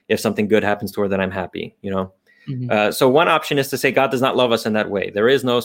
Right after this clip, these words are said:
Speaker 1: there is nothing, you know, on the in, in the inside life of God, the interior life of God, that is like love. Um, another option is to say that whatever God's inside life is like, his interior life, uh, it can't be affected by anything, right? It cannot be
Speaker 2: Mm.
Speaker 1: disturbed.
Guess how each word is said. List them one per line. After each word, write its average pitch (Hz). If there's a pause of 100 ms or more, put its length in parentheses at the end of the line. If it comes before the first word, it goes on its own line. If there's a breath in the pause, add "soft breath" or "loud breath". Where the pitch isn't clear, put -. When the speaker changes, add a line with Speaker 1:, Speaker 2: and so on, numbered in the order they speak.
(100)
Speaker 1:
there 123
is 151
nothing, 131
you 117
know, 110
on 110
the 117
in, 120
in 117
the 117
inside 107
life 104
of 98
God, 95 (240)
the 107
interior 110
life 104
of 95
God, 98 (120)
that 98
is 92
like 95
love. - (580)
Um, 104 (440)
another 160
option 151
is 135
to 127
say 131
that 117
whatever 165
God's 135 (200)
inside 127
life 110
is 104
like, 98
his 110
interior 110
life, 98 (380 soft breath)
uh, 113 (840)
it 135
can't 160
be 143
affected 131
by 120
anything, 110
right? 104
It 104
cannot 123
be 120
Speaker 2:
Mm. -
Speaker 1:
disturbed. 117